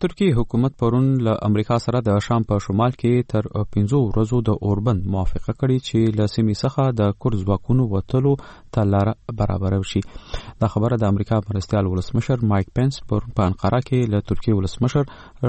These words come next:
رجب طیب اردوغان سره تر خبرو وروستو خبریالانو ته وکړه. د ترکیې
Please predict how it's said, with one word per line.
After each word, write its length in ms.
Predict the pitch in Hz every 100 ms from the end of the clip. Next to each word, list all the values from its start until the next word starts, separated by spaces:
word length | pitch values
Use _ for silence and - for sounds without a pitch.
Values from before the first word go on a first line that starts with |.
| 139
رجب 240 | 127 117 -
طیب 300 | 135 110 101
اردوغان 420 | 98 - 123 127
سره 160 | - 120
تر 240 | 123 -
خبرو 240 | 95 107 107
وروستو 400 | 135 - 95 -
خبریالانو 420 | 87 92 92 87
ته 60 | 92
وکړه. 240 | - 98 - - - - 131
د 160 | 131
ترکیې 260 | 131 120